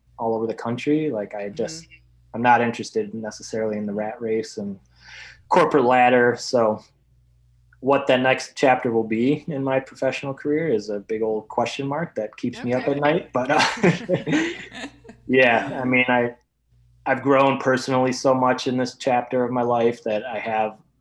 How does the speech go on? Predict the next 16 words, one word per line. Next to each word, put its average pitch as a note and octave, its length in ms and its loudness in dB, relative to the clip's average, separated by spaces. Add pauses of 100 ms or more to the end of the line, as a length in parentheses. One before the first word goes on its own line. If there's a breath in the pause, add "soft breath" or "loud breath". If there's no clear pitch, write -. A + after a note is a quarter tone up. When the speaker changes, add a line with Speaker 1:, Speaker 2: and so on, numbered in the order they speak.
(280)
Speaker 1:
some B2 320 0
clarity B2 720 2
in, B2 100 -4
like, A2+ 220 -2
where A2+ 180 2
I A2+ 60 2
wanna A2+ 240 2
go A2 520 2
and G#2+ 160 -10
where A2 140 -2
my G#2+ 140 -4
values G#2+ 500 -6
stand A2+ 560 -4
and G#2 320 -8
where G#2+ 320 0
I G#2 300 -6